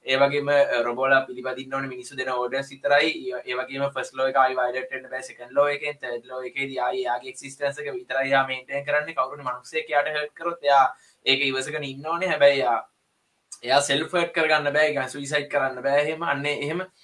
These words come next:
කියන්නේ මේ සීරෝත් ලෝ එක ඇවිල්ලා තියෙන්නේ එයා හියුමැනිටි එකට හර්ට් කරන්න බෑ කියලා. ඔහොම. කියන්නේ, අ, මිනිස්සු හිතලා තියෙනවා, ඒ කියන්නේ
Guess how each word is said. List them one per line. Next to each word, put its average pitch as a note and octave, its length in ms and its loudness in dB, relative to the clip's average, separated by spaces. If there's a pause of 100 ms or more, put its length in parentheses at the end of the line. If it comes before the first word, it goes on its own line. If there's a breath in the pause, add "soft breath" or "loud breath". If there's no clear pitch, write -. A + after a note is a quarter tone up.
(240 loud breath)
කියන්නේ A#2+ 380 -4 (200)
මේ A#2 300 -8
සීරෝත් D3 360 -2
ලෝ D#3 120 0
එක D3+ 140 0
ඇවිල්ලා D3+ 220 -2
තියෙන්නේ E3 240 -2
එයා D#3 140 6
හියුමැනිටි D#3+ 460 -4
එකට D#3 180 -4
හර්ට් C#3 240 4
කරන්න B2 280 0
බෑ A#2+ 180 -2
කියලා. B2 240 -4
ඔහොම. B2+ 160 -4 (460 loud breath)
කියන්නේ, C3 300 -2 (480)
අ, - 120 -6 (120)
මිනිස්සු E3 400 -2
හිතලා F#3 380 6
තියෙනවා, A3 440 4
ඒ - 180 -6
කියන්නේ A#2 240 2